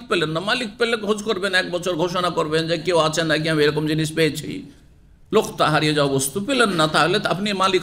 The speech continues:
হলেন, তাহলে কি দিতে হবে? যাকাত দিতে হবে। ফাফিহি যাকাত, তাতে যাকাত রয়েছে। বলছেন তারপর, "ওয়াইন ওয়াজাদ তার লোকতা ফি আরদিল আদুয়ে", দুশ্মনদের দেশে, মানে অমুসলিম কাফেরদের দেশে যদি কোনো হারিয়ে যাওয়া বস্তু তুমি পাও,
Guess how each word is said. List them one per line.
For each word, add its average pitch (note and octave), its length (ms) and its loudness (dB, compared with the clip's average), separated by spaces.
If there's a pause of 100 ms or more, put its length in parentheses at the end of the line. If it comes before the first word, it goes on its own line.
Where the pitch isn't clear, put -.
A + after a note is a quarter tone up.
হলেন, B2+ 220 -2
তাহলে F3 180 2
কি G3+ 140 0
দিতে F3+ 220 2
হবে? C3+ 220 2 (800)
যাকাত D3+ 380 0
দিতে G2 240 -8
হবে। - 240 -14 (920)
ফাফিহি G3 400 4
যাকাত, E3+ 400 0
তাতে E3+ 260 0
যাকাত C3+ 400 0
রয়েছে। G2+ 440 -6 (180)
বলছেন C3 340 -4
তারপর, C3+ 280 -2
"ওয়াইন D#3+ 280 -2
ওয়াজাদ E3+ 440 0
তার F3 120 0
লোকতা F3 520 -2
ফি F3 160 -2
আরদিল E3 380 0
আদুয়ে", D3+ 920 0
দুশ্মনদের E3+ 760 -2
দেশে, D3 440 0
মানে C#3+ 340 0
অমুসলিম C#3+ 640 -4
কাফেরদের D#3 720 -2
দেশে C#3+ 500 0
যদি C3+ 680 2 (540)
কোনো D3+ 200 2
হারিয়ে C#3 460 2
যাওয়া D#3 220 4
বস্তু D#3+ 480 -2
তুমি D3 280 -2
পাও, B2+ 420 0